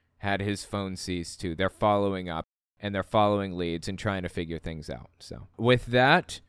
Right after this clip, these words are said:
let me know what you think of this in the comments or on Twitter at Telltale Atheist.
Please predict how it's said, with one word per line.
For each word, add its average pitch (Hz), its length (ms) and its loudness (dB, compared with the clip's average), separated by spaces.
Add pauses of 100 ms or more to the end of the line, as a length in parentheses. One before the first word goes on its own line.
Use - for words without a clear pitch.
(120)
let 151 140 4
me 175 80 -2
know 170 120 4
what 170 100 2
you 156 80 6
think 160 180 0
of 156 60 4
this 151 180 2
in 143 80 -2
the 120 80 -2
comments 139 580 0
or 131 160 4
on 131 120 2
Twitter 139 320 2
at 123 220 -2
Telltale 131 460 2
Atheist. 147 680 0